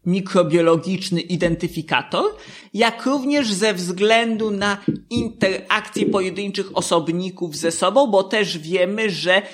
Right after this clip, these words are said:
wykazują coś w rodzaju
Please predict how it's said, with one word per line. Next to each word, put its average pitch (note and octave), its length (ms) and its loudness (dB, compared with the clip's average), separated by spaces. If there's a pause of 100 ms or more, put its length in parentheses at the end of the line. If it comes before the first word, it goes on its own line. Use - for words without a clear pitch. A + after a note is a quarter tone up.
(380)
wykazują F3+ 880 0
coś G3+ 340 0
w E3 80 -8
rodzaju F3+ 680 2